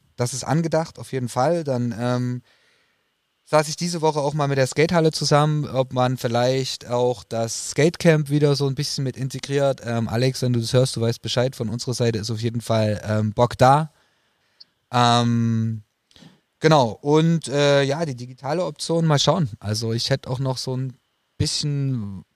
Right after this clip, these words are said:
Bock auf so ein paar Livestreams. Äh, ich meine, wir haben ja ein eigenes Studio hier, daher ist es, äh, super easy umsetzbar. Genau, das sind so die Updates, die so ein bisschen im Kopf rumschweben. Aber wenn ihr natürlich Ideen habt oder sagt so, "Hey, pass auf, äh, das wär noch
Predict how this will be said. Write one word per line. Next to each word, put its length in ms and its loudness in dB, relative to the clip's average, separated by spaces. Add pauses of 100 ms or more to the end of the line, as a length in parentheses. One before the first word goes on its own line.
(100)
Bock 260 -4
auf 440 0
so 320 -4
ein 100 -4
paar 200 0
Livestreams. 840 -4
Äh, 180 -2
ich 120 -4
meine, 160 -2
wir 80 -2
haben 100 -2
ja 140 -2
ein 160 -6
eigenes 340 -8
Studio 240 -8
hier, 380 -2
daher 360 -6
ist 200 -12
es, 220 -10
äh, 360 -2
super 280 -6
easy 200 -4
umsetzbar. 600 -2 (1400)
Genau, 220 6
das 160 -4
sind 100 0
so 120 -2
die 160 -6
Updates, 520 -2
die 300 -4
so 140 -6
ein 80 -4
bisschen 220 -6
im 40 -6
Kopf 260 -10
rumschweben. 720 -2
Aber 280 -2
wenn 120 0
ihr 60 0
natürlich 440 -4
Ideen 320 0
habt 320 -8
oder 220 -6
sagt 300 -4
so, 100 -8
"Hey, 160 -2
pass 220 -8
auf, 260 2
äh, 340 -2
das 220 -6
wär 140 -2
noch 160 -4